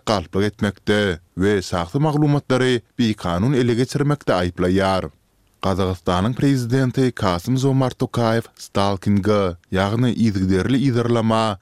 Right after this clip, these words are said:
we nikalaşmagy mejbur etmäge garşy ilkinji gezek jenaýat jogapkärçiligini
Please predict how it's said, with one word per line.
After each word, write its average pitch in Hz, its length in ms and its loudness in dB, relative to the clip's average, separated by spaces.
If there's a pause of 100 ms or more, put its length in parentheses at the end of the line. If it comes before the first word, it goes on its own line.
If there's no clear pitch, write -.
(140)
we 101 220 0
nikalaşmagy 90 880 -2
mejbur 107 420 0
etmäge 120 480 -2
garşy 110 640 0 (160)
ilkinji 98 500 0
gezek 95 280 -2 (140)
jenaýat 98 440 -2
jogapkärçiligini 123 1200 0